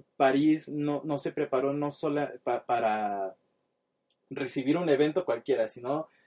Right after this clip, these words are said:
se preparó para recibir un deporte, se preparó para recibir una industria completamente, porque, ojo, aparte de la final,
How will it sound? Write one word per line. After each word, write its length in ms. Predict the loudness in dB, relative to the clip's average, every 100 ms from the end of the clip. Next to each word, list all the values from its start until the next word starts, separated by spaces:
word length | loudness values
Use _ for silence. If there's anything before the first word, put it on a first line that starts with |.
| _ _
se 180 | -2
preparó 720 | 0 0 2 4 6 4 2 0
para 180 | 0 2
recibir 680 | 0 -4 -4 0 6 6 6 _ _ _
un 240 | -6 -2
deporte, 680 | -2 0 4 6 6 4 2
se 140 | 2
preparó 320 | -4 -4 -4 0
para 160 | 0
recibir 420 | 0 -2 -4 -2 -2
una 180 | -6 -8
industria 480 | -6 -6 -2 -2
completamente, 680 | -2 -4 -4 -2 -2 0 0
porque, 400 | 2 -2 -2 -2
ojo, 360 | 2 2 2 -2
aparte 520 | 2 2 2 2 0
de 120 | 0
la 120 | -2
final, 540 | -6 -6 0 4 4